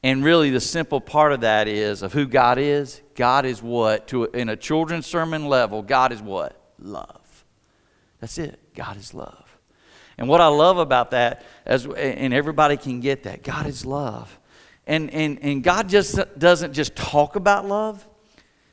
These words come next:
What does it say in Romans about love? It says that he what? Demonstrated that love, right? By sending his one and only son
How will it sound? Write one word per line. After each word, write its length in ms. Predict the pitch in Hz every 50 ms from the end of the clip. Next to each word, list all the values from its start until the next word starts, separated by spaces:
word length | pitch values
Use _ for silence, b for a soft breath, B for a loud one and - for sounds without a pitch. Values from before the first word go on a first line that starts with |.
| b b b b
What 140 | - 147 180
does 160 | 196 185 160
it 100 | 175 156
say 280 | - - 185 175 175 165
in 160 | 151 127 120
Romans 460 | 131 143 160 160 147 127 110 101 98
about 680 | 110 117 110 120 120 113 110 107 - - - _ _ _
love? 680 | - 120 123 127 120 95 69 67 80 - - - - - -
It 120 | - 117
says 320 | 107 - - 139 123 113 113
that 120 | 107 98
he 160 | 101 127 135
what? 360 | 131 123 127 113 95 78 - - - _ _ _ _ _ -
Demonstrated 1120 | 131 135 139 147 151 151 151 131 - - - - 101 95 90 87 85 76 85 82 78 73 - - 87 - _ _ _ _ _ -
that 300 | - 87 - - - 58
love, 500 | 50 50 50 50 - - - _ _ _ _ _ _ _ _ _ _ _ _ _ -
right? 380 | - 92 107 - 120 - -
By 100 | - 90
sending 400 | 98 - - 123 120 117 117 110
his 140 | 107 107 98
one 180 | 110 117 113 110
and 80 | 107
only 220 | 113 110 104 90 87
son 560 | - - - 104 92 87 85 82 85 87 b